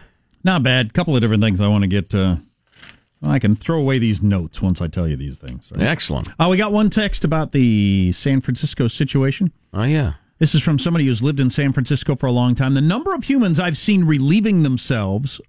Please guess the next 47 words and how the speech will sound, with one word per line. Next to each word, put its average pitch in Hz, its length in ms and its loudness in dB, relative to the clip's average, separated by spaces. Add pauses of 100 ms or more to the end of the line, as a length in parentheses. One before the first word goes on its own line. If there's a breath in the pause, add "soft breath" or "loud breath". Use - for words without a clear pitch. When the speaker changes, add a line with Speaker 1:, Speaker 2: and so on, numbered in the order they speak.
Speaker 1:
or 139 120 2
the 117 100 2
results 113 420 0
thereof 123 540 0
went 151 320 -2
from 120 220 0
two 311 440 0
in 208 180 2
thirty 240 340 -2
years 165 640 0 (580)
to 185 100 4
a 156 60 0
couple 143 240 -2
times 117 260 2
a 101 60 0
week." 69 300 -8 (280)
Speaker 2:
Wow. 71 360 0 (1160 soft breath)
Here's 131 160 2
a 143 60 2
nice, 120 360 -2
uh, 104 120 2
email 107 400 0
we 87 80 2
got. 110 220 0
"Some 196 180 -4
people 185 280 0
relate 139 300 0
smells 147 380 -2
to 135 80 -8
certain 151 320 -2
cities, 76 400 0
like 78 180 0
roasting 90 340 0
chestnuts 110 560 -2
or 80 80 -2
certain 98 300 -2
flowers. 95 500 -2
For - 160 -6
ten 220 320 0
years, 143 300 2
my 92 100 0
wife 107 280 0
says 107 240 -2
whenever 131 260 0
she 151 160 -2
smells 123 400 0
urine, 87 640 0